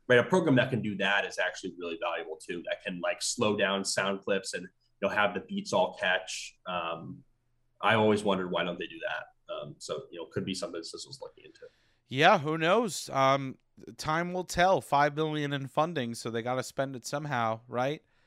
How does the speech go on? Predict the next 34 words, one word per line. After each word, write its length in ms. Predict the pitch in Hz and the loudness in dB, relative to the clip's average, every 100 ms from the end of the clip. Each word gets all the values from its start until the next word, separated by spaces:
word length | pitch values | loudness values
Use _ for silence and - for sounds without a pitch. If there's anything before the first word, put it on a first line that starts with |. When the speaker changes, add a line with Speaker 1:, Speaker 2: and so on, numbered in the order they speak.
| _ _ | _ _
Speaker 2:
They 80 | 117 | -2
gotta 240 | 135 143 | 0 0
use 240 | 139 156 147 | 0 -2 -4
it 120 | - | -6
in 100 | 120 | -6
some 260 | - 170 175 | -2 -2 0
way, 160 | 123 | -4
shape, 300 | 113 127 110 | -2 -4 -4
or 60 | 101 | -8
form. 360 | - 104 101 | -8 -6 -6
So 220 | 107 113 113 | -6 -4 -2
we'll, 280 | 127 131 | -2 -4
we'll 160 | 127 135 | -4 -6
see 200 | - 151 | -2 -2
what 100 | 135 | -2
it 80 | 120 | -2
comes 240 | 123 117 | -4 0
out 220 | 120 131 | 0 2
as. 260 | 107 92 - _ _ - - | 0 -6 -14 _ _ -20 -2
Next 440 | 160 214 - - | 6 6 4 4
up, 320 | 214 208 - - - | 8 6 4 -12 0
uh, 200 | 143 143 | 4 6
League 220 | 160 226 | 4 0
of 100 | 220 | 2
Legends 420 | 175 185 202 170 - | 4 4 2 -6 -2
hosted 460 | 170 170 170 147 143 | -2 0 -4 -4 -2
M 180 | 156 165 | -4 -4
S 180 | - 131 | 0 4
I. 320 | 131 135 139 | 6 6 6
It's 400 | 135 123 - 127 | 2 -4 -2 0
a 140 | 113 | 0
mid-season 580 | 113 156 - 175 160 147 | 2 -2 -2 -8 -8 -8
tournament 420 | - 143 143 143 | -2 0 0 -6
series 640 | - 143 139 135 131 - | -4 -2 0 0 -2 -6